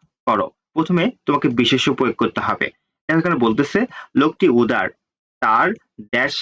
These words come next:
আমি মুগ্ধ হলাম। এখানে উদার শব্দটিকে দ্বিতীয় বাক্য বিশেষ্য হিসেবে প্রয়োগ করো। তো আমরা করে রেখেছি, তোমরা এখানে বিশেষ্য হিসেবে যা লিখতে পারো তা হচ্ছে, লোকটি উদার,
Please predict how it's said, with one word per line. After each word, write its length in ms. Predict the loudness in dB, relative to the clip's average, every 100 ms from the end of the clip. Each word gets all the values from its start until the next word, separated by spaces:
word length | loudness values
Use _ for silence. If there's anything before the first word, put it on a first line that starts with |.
| -12 _ -2
আমি 200 | 0 0
মুগ্ধ 300 | 0 -2 -2
হলাম। 300 | 2 2 0 -4 _ _ _ -6
এখানে 280 | -2 -2 -2 -4
উদার 320 | 0 2 0 -2
শব্দটিকে 680 | -2 -2 -2 -2 0 0 -2 -6 _
দ্বিতীয় 360 | -2 0 2 2
বাক্য 280 | 2 -2 -2 -2
বিশেষ্য 300 | 0 -4 0 0
হিসেবে 320 | 2 0 0 -2 _ _
প্রয়োগ 280 | 0 0 0
করো। 240 | -2 -2 -2 -8 _ _ _ -4
তো 40 |
আমরা 160 | -2 0
করে 220 | 2 4 4
রেখেছি, 400 | 2 0 0 0 2
তোমরা 200 | 2 2
এখানে 220 | 2 0 0 -4 _ _ _ _ _ _ _ _ _ _ _
বিশেষ্য 280 | -2 2 2
হিসেবে 240 | 2 4 2
যা 120 | 2 0
লিখতে 320 | 2 0 -2
পারো 280 | -2 0 0 0 _ -20 -10 -4
তা 100 | -2
হচ্ছে, 360 | -2 -6 -4 -4 -4 _ _ _ _ _ _ _ _ _ _ _ _ _ _ -2
লোকটি 240 | 0 2
উদার, 340 | 2 2 0